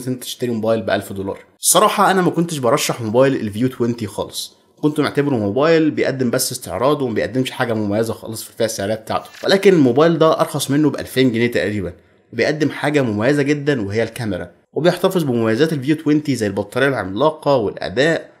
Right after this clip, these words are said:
والتصميم المبهر بسعر عشرة آلاف وخمسمية جنيه. هتلاقي المنافسين بتوعه هو الجالاكسي اي ايتي اللي هو موبايل متوسط بيقدم مميزات مبهره،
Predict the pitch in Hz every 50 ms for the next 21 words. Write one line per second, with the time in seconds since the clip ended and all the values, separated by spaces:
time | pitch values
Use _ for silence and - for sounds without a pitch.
0 | _ - 117 113 - - 101 - 127 131 131 127 113 110 107 98 - - - -
1 | _ _ _ - 123 - - 196 196 190 190 180 165 - - 156 - 185 156 147
2 | - - 127 165 160 - - - - 107 - - 113 113 127 131 117 107 104 95
3 | 87 87 - _ _ _ _ _ _ _ _ - - - 127 151 175 175 165 156
4 | 135 123 - - - - 170 170 151 - - 165 156 139 117 107 104 110 104 101
5 | 104 135 143 147 143 - - 123 120 135 147 165 170 175 - 170 156 135 127 139
6 | 160 180 196 180 175 175 160 156 143 143 165 165 160 156 147 - - 127 139 160
7 | 156 - 151 135 120 120 - 165 151 147 147 139 127 113 110 110 110 117 139 -
8 | - 127 117 131 143 139 120 107 -